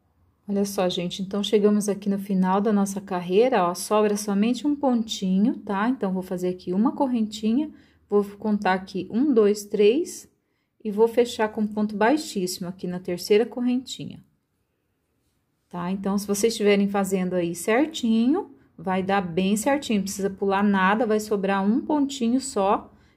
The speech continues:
que é o que a gente precisa pra pular aqui, tá? Então, agora aqui, ó, o que que nós vamos fazer? Fechei com ponto baixíssimo, eu vou caminhar com um ponto baixíssimo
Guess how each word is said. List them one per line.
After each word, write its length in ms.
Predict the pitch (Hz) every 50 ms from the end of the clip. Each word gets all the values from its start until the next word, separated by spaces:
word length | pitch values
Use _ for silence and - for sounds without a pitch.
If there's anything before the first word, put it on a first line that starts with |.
| _
que 120 | _ - 220
é 80 | 202
o 60 | 208
que 100 | 208 -
a 40 | 208
gente 220 | 196 208 202 202 -
precisa 460 | - 202 226 220 - 214 202 208 214
pra 180 | 214 214 220
pular 360 | 214 214 233 240 233 208 202 220
aqui, 360 | 269 - - - 156 - -
tá? 400 | - 156 151 165 208 - - - - - - - _ _ _ _ -
Então, 140 | _ - 254
agora 300 | 262 247 254 254 269 269
aqui, 340 | 247 254 - - - 370 381
ó, 80 | 285 208
o 40 | 208
que 120 | - 294
que 80 | 269 294
nós 140 | 294 294 285
vamos 260 | 285 269 285 277 -
fazer? 400 | - 294 285 240 196 165 139 175
Fechei 380 | - - 247 247 - 320 311
com 160 | 302 330 320 294
ponto 240 | 233 226 226 226
baixíssimo, 600 | 220 233 247 269 262 - - 277 294 294 - 311
eu 40 | 285
vou 160 | - 285 277
caminhar 800 | 277 - - 330 359 415 453 480 453 370 277 247 233 240 262 269
com 160 | - - 247 233
um 80 | 220
ponto 280 | 214 208 185 185 185 202
baixíssimo 1000 | 185 202 214 240 294 - - - - 214 202 196 202 202 - 208 302 339 -